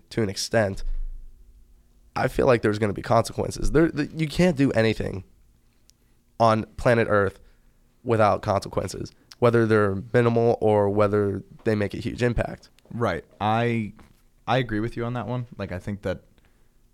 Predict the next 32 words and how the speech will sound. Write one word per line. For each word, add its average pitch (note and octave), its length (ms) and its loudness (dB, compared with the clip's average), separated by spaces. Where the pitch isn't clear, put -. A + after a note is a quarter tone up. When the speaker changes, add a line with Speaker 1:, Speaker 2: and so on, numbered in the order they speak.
Speaker 2:
there's G2 200 -4
always F#2 220 -6
gonna F#2+ 140 -8
be F2+ 120 -6
consequences F#2 760 -8
to F#2 140 -6
another E2+ 240 -6
person's E2+ 500 -10
actions. A2 640 -12
And F2+ 400 -6
I F#2 160 -6
think A2 420 -6
that F#2+ 360 -4
the G#2 100 -6
reason G#2 320 -6
that F2+ 120 -10
they F2+ 100 -10
haven't F#2 380 -10
obviously F2 480 -8
done, F2 460 -10
if A2+ 200 -4
they A2 120 -2
are G#2+ 200 0
doing A#2 320 -4
weather A#2 160 -2
modification, A#2 580 -4
anything G#2+ 460 -6
super A2+ 460 -4
big G2+ 420 -4
and G2 360 -4
absolutely G#2 460 -6
phenomenal G2+ 680 -8